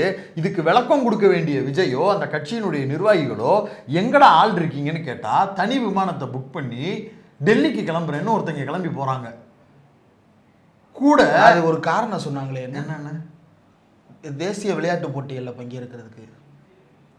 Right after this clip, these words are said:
Speaker 2: முந்தா நேத்து வீட்டு வாசல்னு ரிப்போர்ட்டர்கிட்ட என்ன சொன்ன? "நான் என்ன சோகத்துல நின்னுட்டு வரல" <laughs> அப்படின்னா?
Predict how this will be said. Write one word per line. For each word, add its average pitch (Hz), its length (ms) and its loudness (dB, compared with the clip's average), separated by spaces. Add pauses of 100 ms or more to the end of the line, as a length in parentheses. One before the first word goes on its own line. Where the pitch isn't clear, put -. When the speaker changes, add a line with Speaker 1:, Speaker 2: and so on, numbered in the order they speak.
(800)
Speaker 2:
முந்தா 196 240 -6
நேத்து 190 420 -8
வீட்டு 175 280 -8
வாசல்னு 156 520 -6
ரிப்போர்ட்டர்கிட்ட 147 360 -8
என்ன 139 220 -10
சொன்ன? 147 380 -10 (760)
"நான் 110 120 -16
என்ன 113 140 -20
சோகத்துல 107 440 -20
நின்னுட்டு 104 420 -20
வரல" 104 320 -20 (640)
<laughs> 139 720 -12
அப்படின்னா? 127 380 -14